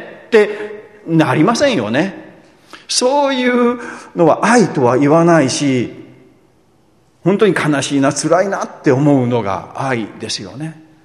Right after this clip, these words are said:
天国にはですね、神様のところにはそういう涙もですね、苦しさもないっていうことですよ。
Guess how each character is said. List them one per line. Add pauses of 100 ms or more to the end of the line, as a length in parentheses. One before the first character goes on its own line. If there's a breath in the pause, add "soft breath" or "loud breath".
(680 soft breath)
天
国
に
は
で
す
ね、
神
様
の
と
こ
ろ
に
は
そ
う
い
う (280 loud breath)
涙
も
で
す
ね、
苦
し
さ
も
な
い
っ
て
い
う
こ
と
で
す
よ。